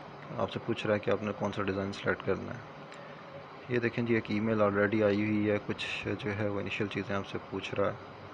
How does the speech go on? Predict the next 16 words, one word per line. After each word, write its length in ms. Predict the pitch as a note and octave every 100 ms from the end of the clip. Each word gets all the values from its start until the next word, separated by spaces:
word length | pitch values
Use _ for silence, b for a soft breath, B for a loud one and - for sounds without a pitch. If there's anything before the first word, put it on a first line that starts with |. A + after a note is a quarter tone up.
| B B B - -
Side 220 | G#2+ G#2
के 140 | - G#2
ऊपर 200 | - G#2
आप 80 |
देख 240 | F#2+ G2+ F#2+
सकते 320 | F#2+ - -
हैं 180 | G2+ G2+
inbox 360 | G2+ G2 G2
का 120 | - G2
बट-, 460 | F#2+ F#2+ - -
अ, 320 | G#2+ G2 F#2+
जो 60 | G2+
है, 340 | G2+ F#2+ F#2+ - - - - -
अवेलेबल 460 | G2+ F#2+ F#2+ F#2 G2+
है 60 |
box, 500 | F#2 F#2 F#2 F#2+ -